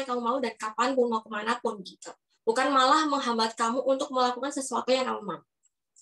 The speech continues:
Seperti itu. Lanjut. Nah, ini yang menurutku agak menarik sih di sini. Yang dilihat dari situ tukang pamer. Padahal, ya,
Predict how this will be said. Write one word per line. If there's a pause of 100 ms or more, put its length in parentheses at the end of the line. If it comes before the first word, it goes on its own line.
(240)
Seperti
itu. (480)
Lanjut. (140)
Nah, (560)
ini
yang
menurutku
agak
menarik
sih
di
sini. (1500)
Yang (100)
dilihat
dari
situ
tukang
pamer. (240)
Padahal, (320)
ya,